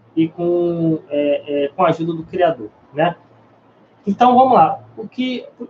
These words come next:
primeira coisa que, que precisa entender, e eu vejo muitos comentários aí, é claro que muita gente fala, "Ah, Thiago, você não responde os comentários, né?" É porque são mais de cem comentários diários, então ficaria impossível.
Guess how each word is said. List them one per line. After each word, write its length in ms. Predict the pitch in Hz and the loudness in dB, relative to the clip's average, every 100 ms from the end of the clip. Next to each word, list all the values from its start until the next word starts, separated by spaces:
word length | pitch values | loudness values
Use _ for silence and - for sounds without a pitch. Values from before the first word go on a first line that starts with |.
| _ - | _ -4
primeira 340 | 302 370 381 | 2 4 2
coisa 400 | - 247 247 202 | 0 2 2 2
que, 300 | 190 196 190 | -4 -8 -8
que 100 | - | -10
precisa 340 | 160 165 175 | -16 -12 -10
entender, 600 | 165 156 131 131 185 151 _ _ _ 190 | -10 -10 -10 -2 -2 -2 _ _ _ 2
e 40 | |
eu 100 | 208 | 4
vejo 280 | 196 233 226 | 4 2 0
muitos 380 | 190 220 262 - | 0 2 0 -8
comentários 720 | - 190 170 165 160 165 147 | -2 0 0 2 2 4 0
aí, 360 | 143 151 196 151 - | 0 0 0 -2 -4
é 80 | |
claro 400 | - 190 202 202 | -4 4 4 4
que 120 | 165 160 | -2 -6
muita 220 | 175 196 | -4 -4
gente 160 | 190 | -6
fala, 260 | _ 190 254 | _ 0 2
"Ah, 40 | |
Thiago, 420 | 269 - 254 233 156 _ _ _ | -2 -2 -2 -4 -10 _ _ _
você 140 | - | -4
não 80 | 208 | -2
responde 420 | 233 220 226 233 | -2 -4 -6 -6
os 60 | - | -8
comentários, 640 | 233 233 202 190 208 165 | -8 -6 -2 2 2 0
né?" 220 | 160 185 180 _ _ - | -4 -6 -6 _ _ -8
É 80 | 185 | -8
porque 180 | 185 | -6
são 220 | 233 240 220 | -6 -4 0
mais 220 | 208 247 | 0 0
de 60 | |
cem 100 | - | -6
comentários 600 | 240 233 226 208 208 208 | -8 -4 -4 2 4 4
diários, 360 | 208 175 156 147 | 2 4 4 0
então 180 | - 190 | -4 -8
ficaria 340 | 202 233 214 | -2 0 0
impossível. 640 | 226 - 254 - 247 160 | -2 -8 -12 -4 -2 -2